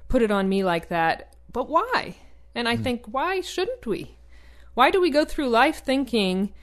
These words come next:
Speaker 1: "I shouldn't be proud of myself. I should, that's what I am expected to do. I should just do it." No. Being proud of yourself, the steps that you do,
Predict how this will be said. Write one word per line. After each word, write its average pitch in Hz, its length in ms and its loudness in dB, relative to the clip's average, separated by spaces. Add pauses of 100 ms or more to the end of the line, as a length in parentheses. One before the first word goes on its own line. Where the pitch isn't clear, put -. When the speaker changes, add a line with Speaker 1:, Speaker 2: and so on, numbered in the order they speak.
(160)
Speaker 1:
"I 185 60 0
shouldn't 262 280 2
be 180 80 -2
proud 147 320 -2
of 175 120 -6
myself. 180 640 0
I 185 60 -2
should, 180 360 -6 (360)
that's 180 260 -4
what 208 140 2
I 185 240 0 (300)
am 233 100 -2
expected 240 680 0
to 185 120 0
do. 156 280 -4
I 139 60 -6
should 175 200 -10
just 180 240 -6
do 247 180 2
it." - 300 -6 (440)
No. 302 680 -2 (500)
Being 359 220 2
proud 392 400 2
of 370 100 -2
yourself, 185 600 0 (140)
the 202 80 -6
steps - 460 -2
that - 220 -2
you 220 140 0
do, 196 580 0